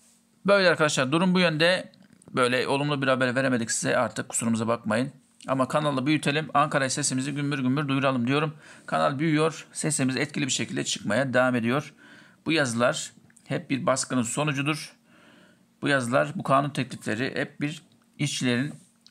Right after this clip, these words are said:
ortak hareket etmesiyle, bu kanalı büyütmesiyle, sendikaların bastırmasıyla oluyor. Biz sizlerin sesini duyurmaya devam edeceğiz. Durum bu yönde arkadaşlar. Ekranda sağlı sollu iki özel video daha ekrandadır. Arkadaşlar sağda solda iş arayan bir arkadaşınız varsa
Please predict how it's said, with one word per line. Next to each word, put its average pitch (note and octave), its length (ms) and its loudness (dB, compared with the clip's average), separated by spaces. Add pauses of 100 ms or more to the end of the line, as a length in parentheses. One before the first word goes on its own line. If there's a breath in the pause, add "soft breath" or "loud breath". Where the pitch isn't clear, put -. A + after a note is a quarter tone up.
ortak C#3 300 -2
hareket B2+ 300 -2
etmesiyle, A2 760 -2
bu - 80 -10
kanalı A#2+ 340 0
büyütmesiyle, A#2 580 -2
sendikaların A2+ 600 -2
bastırmasıyla A2 600 0
oluyor. A#2+ 520 -4
Biz E3 280 -6 (140)
sizlerin D3+ 320 -2
sesini C#3 320 -2
duyurmaya C3+ 420 2 (480 loud breath)
devam D3 200 4
edeceğiz. D3+ 540 0 (240)
Durum C#3+ 240 0
bu D#3 60 2
yönde B2+ 200 2
arkadaşlar. A#2 540 -2 (600 loud breath)
Ekranda F#3+ 480 0
sağlı F3+ 260 2
sollu F3+ 260 -2
iki F#3 180 0
özel D#3+ 260 0
video D3+ 260 0
daha C3 140 4
ekrandadır. E3 760 -2 (400)
Arkadaşlar E3 500 0
sağda F3 400 2
solda E3+ 280 -2
iş D3 180 0
arayan C#3+ 300 0
bir - 60 -2
arkadaşınız C3 580 0
varsa C3+ 380 0